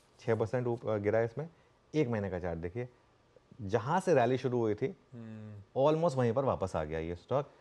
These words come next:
Speaker 1: ब्लॉक डील निपट जाए, उसके बाद मुझे लग रहा है वापस वहीं पर जाने के पोटेंशियल है, तो इसके लिए चार बिग स्टॉक्स।
Speaker 2: हाँ, कहा तो जा रहा है, डीआईएस की तरफ से बड़ा उत्साह है। ये हैं चार आज के बिग स्टॉक्स।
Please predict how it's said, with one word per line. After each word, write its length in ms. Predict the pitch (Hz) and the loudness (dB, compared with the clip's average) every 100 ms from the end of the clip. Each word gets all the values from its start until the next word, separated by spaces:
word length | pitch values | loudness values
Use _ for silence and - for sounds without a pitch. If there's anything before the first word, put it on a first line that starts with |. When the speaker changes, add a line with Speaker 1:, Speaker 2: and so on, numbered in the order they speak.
| _ _ - - | _ _ -16 -6
Speaker 1:
ब्लॉक 260 | 117 175 185 | 2 4 4
डील 120 | 185 | 6
निपट 240 | 143 135 | 6 4
जाए, 160 | 127 143 | 6 4
उसके 160 | - | 4
बाद 80 | 127 | 2
मुझे 140 | 117 107 | 4 4
लग 80 | |
रहा 80 | 123 | 4
है 60 | 104 | 2
वापस 200 | 90 90 | 2 0
वहीं 140 | 85 | -2
पर 80 | 85 | 0
जाने 260 | 90 82 82 | -2 -2 -4
के 160 | - | -4
पोटेंशियल 520 | - 101 95 87 95 98 | -2 2 2 2 2 0
है, 80 | - - - | -4 -18 -4
तो 60 | 95 | -4
इसके 220 | - 104 | 0 2
लिए 120 | 113 | 2
चार 280 | - 98 80 | 2 2 2
बिग 140 | 78 | -2
स्टॉक्स। 380 | - - - - _ - - _ - _ _ _ - | -8 -12 -12 -20 _ -20 -20 _ -20 _ _ _ -4
Speaker 2:
हाँ, 560 | 123 139 139 120 80 - - - | 0 2 2 2 -2 -14 -14 0
कहा 160 | 113 117 | 2 2
तो 160 | - | 0
जा 180 | 107 104 | 0 0
रहा 160 | 120 139 | 0 -4
है, 220 | 107 101 | -10 -6
डीआईएस 460 | 110 107 110 104 | -2 0 0 -4
की 80 | - | -10
तरफ 240 | 101 104 101 | -8 -8 -6
से 60 | |
बड़ा 140 | 101 101 | -4 -2
उत्साह 420 | 98 - 110 123 | -4 -8 -6 -4
है। 140 | 135 - - - - - - - _ _ _ - | -6 -14 -18 -18 -18 -20 -20 -20 _ _ _ -2
ये 180 | 135 170 | 2 4
हैं 180 | 180 - | 4 2
चार 440 | 147 156 165 180 | 4 6 6 6
आज 340 | 170 156 151 - | 6 6 4 2
के 160 | 175 | 2
बिग 360 | 131 95 175 117 | 2 2 2 2
स्टॉक्स। 680 | - - 165 127 - - | -2 2 4 4 0 -8